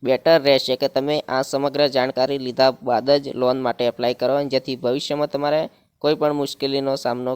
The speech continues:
કરવો ના પડી શકે, એટલે કે ભવિષ્યમાં કોઈ પણ મુશ્કેલી ના સર્જાઈ શકે. એટલે તમામે તમામ માહિતી તમારે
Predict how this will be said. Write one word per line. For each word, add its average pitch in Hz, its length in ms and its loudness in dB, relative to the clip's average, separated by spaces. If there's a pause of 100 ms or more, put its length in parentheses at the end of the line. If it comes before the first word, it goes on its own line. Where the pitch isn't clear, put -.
કરવો 117 240 -4
ના 117 220 -4
પડી 127 200 -8
શકે, 139 220 -6 (100)
એટલે 127 240 -6
કે 139 100 0 (500)
ભવિષ્યમાં 156 500 0
કોઈ 151 180 0
પણ 151 200 -2
મુશ્કેલી 135 400 -6
ના 127 260 -4
સર્જાઈ 135 400 -4
શકે. 147 180 -6
એટલે 143 240 -4
તમામે 139 280 -4
તમામ 139 360 -4
માહિતી 127 320 -4
તમારે 127 260 -2